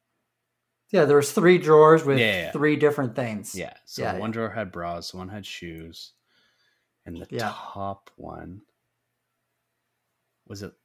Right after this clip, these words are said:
Speaker 2: purses?
Speaker 1: You are correct.
Speaker 2: Fuck yeah.
Speaker 1: <laughs> All
Speaker 2: All right.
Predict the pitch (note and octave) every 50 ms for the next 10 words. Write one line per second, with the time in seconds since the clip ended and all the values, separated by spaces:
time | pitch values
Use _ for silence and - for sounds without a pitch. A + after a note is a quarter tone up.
0 | _ _ _ _ _ _ _ _ _ _ _ _ _ _ - - G2+ G2 - -
1 | C#3 C#3 C#3 - - - - _ _ _ _ _ _ _ _ _ _ _ _ _
2 | _ _ _ _ _ _ _ _ _ _ _ _ _ _ _ _ - C3+ C3 C3+
3 | C3+ C#3+ C#3 C#3+ D3 E3 F3 F3+ F3 - - G3 G3+ A#3 B3 G3 - - - -
4 | - D3 C#3 - _ - A2+ G2 F#2+ F#2 D#2+ C#2 - - - - - _ _ _
5 | _ _ _ _ _ _ _ _ _ _ _ _ _ _ _ _ _ _ _ _
6 | _ _ _ - E3 - - - F#3 - - - E3+ C#3 - - - _ _ -
7 | - - _ _ _ - - - - _ _ _ _ - - - _ _ _ -
8 | - - - - - - _ _ _ _ _ _ _ _ _ _ _ _ _ _
9 | _ _ _ _ _ _ - F2+ G2 G2+ G2+ G2+ F#2 E2+